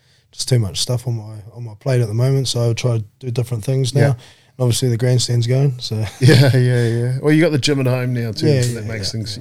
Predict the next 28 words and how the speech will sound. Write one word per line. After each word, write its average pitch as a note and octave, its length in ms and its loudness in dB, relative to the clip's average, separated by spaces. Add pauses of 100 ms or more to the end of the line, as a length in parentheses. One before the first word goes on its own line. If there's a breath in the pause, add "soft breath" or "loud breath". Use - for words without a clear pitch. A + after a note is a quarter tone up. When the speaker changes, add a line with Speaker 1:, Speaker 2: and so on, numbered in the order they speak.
Speaker 1:
yeah. A#2+ 240 -8
Speaker 2:
yeah, A#2+ 160 -4
a A#2+ 40 -4
different A2+ 300 -6
way. A#2 200 -2
But, A#2+ 260 -4 (380 loud breath)
but B2+ 100 2
it - 80 -4
was A#2+ 140 2
important, D3 600 -2
w-, C#3+ 300 -8
not E3+ 140 0
physically, G#3 540 0
but F3+ 160 -2
also E3 220 0
mentally. G3+ 440 -2 (100)
Speaker 1:
Yeah, F#3+ 340 2
mentally, G#3+ 440 2
like, F3 400 2 (260)
'cause F#3 120 0
there G#3+ 140 8
are, A#3+ 220 -2
like, D3+ 520 -2 (1080 soft breath)
like, D3+ 120 2
for F3+ 120 2
me, F3 300 2 (1000)
if B2 140 -6
I'm, D3+ 240 4